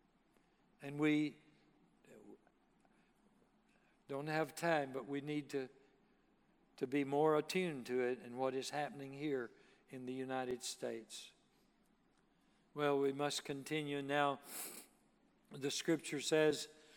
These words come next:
that these were scattered and went about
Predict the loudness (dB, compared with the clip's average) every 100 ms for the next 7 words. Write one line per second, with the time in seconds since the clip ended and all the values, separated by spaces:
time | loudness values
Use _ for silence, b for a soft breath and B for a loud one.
0 | B B B -8 2 4 4 4 2 2
1 | 2 6 8 8 8 6 2 -4 b b
2 | b b -10 0 2 6 10 10 10 6